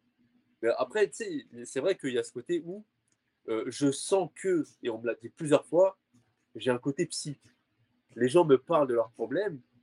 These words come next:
et je le re-, je le ressens vraiment où j'ai cette impression que j'arrive à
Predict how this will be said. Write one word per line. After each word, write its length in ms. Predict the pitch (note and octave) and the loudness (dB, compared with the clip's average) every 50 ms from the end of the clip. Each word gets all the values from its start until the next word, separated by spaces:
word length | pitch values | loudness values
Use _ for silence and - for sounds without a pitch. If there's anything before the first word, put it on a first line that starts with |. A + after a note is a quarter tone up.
| _ _ _ - | _ _ _ -10
et 280 | A2+ A2+ A2+ A#2 - C3+ | -6 -4 -4 -4 -4 -6
je 160 | B2+ - C3 | -6 -2 0
le 120 | C3+ C3 B2+ | 2 2 2
re-, 240 | A#2 C3 C#3+ C#3 - | 0 -2 -6 -4 -4
je 60 | C3+ | -2
le 100 | B2 B2 | -2 -2
ressens 320 | A#2 C3+ C3+ - F3 D#3+ | -2 -2 -2 -4 -6 -8
vraiment 360 | C#3 - B2+ C3+ D3+ F3+ E3+ - | -6 -4 -4 -2 -2 -2 -4 -4
où 200 | D#3+ E3 F#3 G#3+ _ _ _ _ _ _ _ _ _ _ _ - | -8 -10 -10 -10 _ _ _ _ _ _ _ _ _ _ _ -14
j'ai 140 | A2+ A2+ A#2 | -10 -8 -4
cette 200 | - E3+ D#3+ - | 0 0 0 0
impression 460 | D#3+ D#3 - D#3 C#3 - G3+ F#3+ D#3+ | 0 -4 -4 -8 -4 -2 0 -2 -2
que 340 | - - E3 F3 F#3 E3 C#3 - | 0 0 0 0 0 -2 -4 -10
j'arrive 460 | - A2 - C3 C3 D#3+ E3 D3+ - B2 | -8 0 4 6 6 6 6 6 6 6
à 340 | A2+ G#2+ A2 G#2 F2+ F2+ | 6 6 6 2 -2 -4